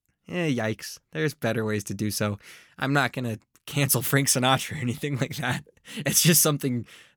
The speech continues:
that, you know, I was sitting there and kind of pulling up my collar like, "Ugh, okay." Um,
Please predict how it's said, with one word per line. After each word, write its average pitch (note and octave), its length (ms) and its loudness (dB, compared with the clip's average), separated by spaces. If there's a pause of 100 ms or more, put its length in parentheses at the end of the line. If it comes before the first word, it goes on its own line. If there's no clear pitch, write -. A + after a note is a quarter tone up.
that, A#2 260 0 (220)
you B2 140 -2
know, A2+ 100 2
I A2 60 2
was A2 120 2
sitting B2 160 0
there A2+ 140 0
and G2+ 260 0 (400)
kind A#2+ 160 -2
of G2+ 80 -4 (140)
pulling A2+ 180 -4
up G#2 80 -6
my G2+ 120 -2
collar A2 260 -2
like, G2 200 -2
"Ugh, C3 340 2 (100)
okay." G#2+ 260 -4 (580)
Um, G#2+ 440 -2